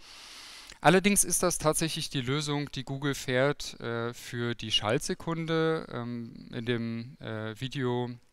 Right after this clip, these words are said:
ähm, äh, zu den, äh, Zeit-, äh, Snapshots sozusagen, da kann man das auch, äh, erkennen, beziehungsweise es gibt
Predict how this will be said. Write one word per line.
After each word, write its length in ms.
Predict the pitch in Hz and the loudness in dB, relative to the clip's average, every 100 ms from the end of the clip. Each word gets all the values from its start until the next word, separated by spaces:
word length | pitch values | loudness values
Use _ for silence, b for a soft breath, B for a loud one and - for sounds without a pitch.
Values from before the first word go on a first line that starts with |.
| _ _ _ - - | _ _ _ -20 -12
ähm, 460 | 143 113 107 107 113 - _ 285 208 | -6 -6 -6 -10 -14 -18 _ _ -12
äh, 180 | 120 | -12
zu 260 | 123 - 120 | -10 -8 -8
den, 400 | 110 107 104 104 B B B _ | -8 -8 -8 -12 B B B _
äh, 260 | 113 101 104 | -10 -8 -6
Zeit-, 500 | - 117 123 - - - _ _ _ 269 | -2 0 -2 -6 -14 -16 _ _ _ -14
äh, 220 | 120 107 | -10 -8
Snapshots 560 | 107 127 143 - 143 - | -4 -2 -2 0 0 0
sozusagen, 500 | 135 - 117 120 120 | -4 -4 -2 -2 0
da 160 | 117 | 0
kann 160 | 113 120 | 0 -4
man 100 | 117 | -4
das 160 | 110 - | -6 -4
auch, 280 | 113 - B B B B B B | -6 -8 B B B B B B
äh, 40 | 110 | -10
erkennen, 720 | 101 - 107 - 151 170 160 | -6 -4 -2 2 4 4 0
beziehungsweise 680 | 139 - 127 117 113 113 110 | -2 -2 -2 -2 0 0 0
es 120 | 110 | -4
gibt 300 | - 113 - | -6 -8 -12